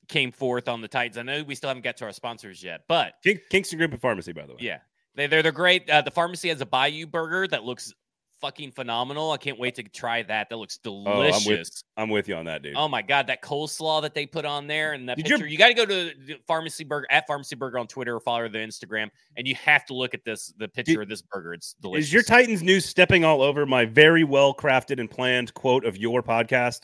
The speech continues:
Speaker 2: on your other podcast?
Speaker 1: What do you mean? 'Cause I'm about to talk about Treylon Burks.
Speaker 2: Okay, so what's the news on Burks? Go ahead and
Speaker 1: Okay,
Speaker 2: give me
Speaker 1: so
Speaker 2: the
Speaker 1: Burks
Speaker 2: news.
Speaker 1: was not at practice today, but Mike Vrabel specifically s-,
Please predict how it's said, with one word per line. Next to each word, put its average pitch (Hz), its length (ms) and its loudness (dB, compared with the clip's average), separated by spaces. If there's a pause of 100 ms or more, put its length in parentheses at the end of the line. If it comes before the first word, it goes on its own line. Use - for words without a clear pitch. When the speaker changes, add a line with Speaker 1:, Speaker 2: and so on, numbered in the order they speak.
Speaker 2:
on 127 180 0
your 117 220 -2
other 123 200 4
podcast? 160 640 4 (340)
Speaker 1:
What 185 160 8
do 180 60 12
you 175 140 10
mean? 156 380 2
'Cause 127 160 -4
I'm 156 140 6
about 151 340 8
to - 0 -
talk 156 160 6
about 135 200 4
Treylon 127 360 4
Burks. - 420 -2 (360)
Speaker 2:
Okay, 117 220 6
so 127 420 4
what's 147 280 2
the 160 120 0
news 147 280 0
on 147 160 0
Burks? 113 260 2
Go 110 120 -2
ahead 123 120 2
and 123 40 -6
Speaker 1:
Okay, 170 120 6
Speaker 2:
give 147 40 4
me 127 40 -2
Speaker 1:
so 131 80 0
Speaker 2:
the 113 60 -2
Speaker 1:
Burks 196 300 4
Speaker 2:
news. - 40 -14
Speaker 1:
was 180 160 -2
not 170 160 4
at 175 80 2
practice 170 380 0
today, 135 320 0
but 127 200 -4
Mike 139 240 -2
Vrabel 147 300 -2
specifically 147 560 -8
s-, - 220 -8